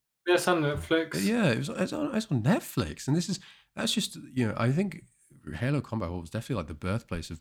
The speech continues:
Speaker 2: basically machinima as an entire concept, which had dominated the internet and, and, like, internet culture and everything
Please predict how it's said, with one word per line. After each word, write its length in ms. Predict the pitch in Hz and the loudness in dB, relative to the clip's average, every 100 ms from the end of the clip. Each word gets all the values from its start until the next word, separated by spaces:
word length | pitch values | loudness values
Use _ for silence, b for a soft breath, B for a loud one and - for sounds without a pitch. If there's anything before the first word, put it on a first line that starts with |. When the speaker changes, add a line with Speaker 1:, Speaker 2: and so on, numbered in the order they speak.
| - | -6
Speaker 2:
basically 320 | 95 - 95 | -6 -4 -4
machinima 540 | 85 - 107 95 85 82 | -2 -2 -2 -2 -2 -4
as 100 | 85 | -6
an 60 | |
entire 420 | 85 82 - 90 78 | -6 -6 -6 -6 -4
concept, 460 | 104 104 - - b b b - | -4 -4 -6 -12 b b b -10
which 120 | 95 | -6
had 160 | 80 | -2
dominated 800 | 104 120 117 90 85 - 80 - 95 | 2 4 6 4 0 -4 -8 -10 -4
the 160 | 90 | -2
internet 480 | 107 - 80 76 - 85 | 0 -2 -8 -8 -8 -10
and, 220 | 82 - | -10 -8
and, 240 | 85 80 76 | -10 -12 -12
like, 160 | 78 - | -14 -6
internet 340 | 95 - 69 | -8 -6 -14
culture 380 | - 95 - 80 | -10 -12 -10 -10
and 80 | 76 | -8
everything 460 | 101 113 80 82 | -6 -6 -8 -12